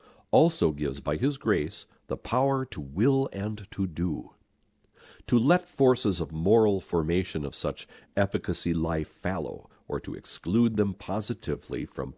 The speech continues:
public education, would spell religious underfeeding of a nation. To hand over the moral law to man's subjective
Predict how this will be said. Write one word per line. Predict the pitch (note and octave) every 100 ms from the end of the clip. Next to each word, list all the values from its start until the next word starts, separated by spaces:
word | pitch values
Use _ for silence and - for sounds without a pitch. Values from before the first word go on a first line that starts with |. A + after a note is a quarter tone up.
| _ -
public | E2 D2+ -
education, | D#2 C#2 - E2+ C2+ - F2+ _ _ - - -
would | C#2+
spell | - - - B2 B2+ A#2
religious | D2 C#2+ A#2+ C3 C3+ - _ _ -
underfeeding | C3 B2+ G#2 F#2 D#2+ - A2+ F2+ D#2+ C#2+
of | C#2
a | D2+
nation. | D2 E2+ - - - _ _ _ _ - - -
To | - E2+
hand | A2+ D3+ D#3
over | C3+ A#2+
the | F2
moral | D#2+ E2 A2 B2+ A2+
law | F#2+ F2+ D#2+
to | C#2+ D#2
man's | D2 F2 F2 D#2+ -
subjective | - C#2+ C#2+ F#2 C3+ _ F2 D#2+ D2